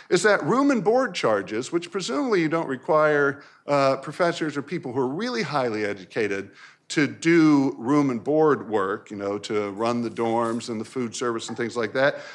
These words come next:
Well, those prices have gone way up too. Inflation adjusted four-year private schools have seen room and board prices rise from nineteen eighty to two thousand eighteen, adjusted for inflation, from six thousand dollars to twelve thousand six hundred eighty dollars.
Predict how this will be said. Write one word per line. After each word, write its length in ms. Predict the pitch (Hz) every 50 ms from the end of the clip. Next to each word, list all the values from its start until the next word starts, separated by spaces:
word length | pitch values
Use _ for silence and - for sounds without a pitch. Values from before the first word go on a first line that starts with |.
| - -
Well, 260 | - 220 233 226 233 -
those 280 | 143 214 254 320 330 302
prices 300 | - - 254 233 220 -
have 100 | 196 160
gone 300 | 160 185 190 185 170 139
way 200 | 170 190 196 196
up 220 | 190 170 - -
too. 300 | - - 269 233 160 120
Inflation 480 | 107 104 - - 190 220 247 - - 208
adjusted 560 | 175 160 180 175 175 175 - 156 135 127 -
four-year 320 | - 180 185 180 170 160 160
private 420 | - - 175 170 170 147 - -
schools 320 | - - 127 110 110 104
have 100 | 107 101
seen 220 | - - 143 127 127
room 260 | 123 135 180 190 185
and 140 | 165 135 113
board 380 | 151 170 190 220 226 226 170
prices 580 | - - 117 98 95 90 - 98 98 110 117 - _ - - - - - - _
rise 480 | - 117 131 143 151 160 160 160 160 160
from 120 | - 135
nineteen 340 | 135 151 170 180 175 190 170
eighty 220 | 160 160 160 151 135
to 40 |
two 160 | - - 170 156
thousand 340 | - 160 151 147 139 139
eighteen, 440 | 139 143 139 139 - - 123 117 127
adjusted 420 | 127 107 123 127 139 - - - -
for 140 | - 151
inflation, 560 | 147 143 - - 101 90 - - 85 101 135 - _ _ - - - - _
from 180 | - 151 147
six 340 | - - - 208 202 - -
thousand 360 | 208 190 180 175 165 156 156
dollars 360 | 139 143 139 135 135 131 127 -
to 140 | - 160
twelve 360 | - - - 147 147 147 139 143
thousand 360 | 151 135 131 123 117 120 110
six 240 | - - 135 - -
hundred 280 | 139 113 107 101 95 -
eighty 320 | 123 123 143 135 113 92
dollars. 580 | 76 69 53 53 55 52 87 98 131 139 - -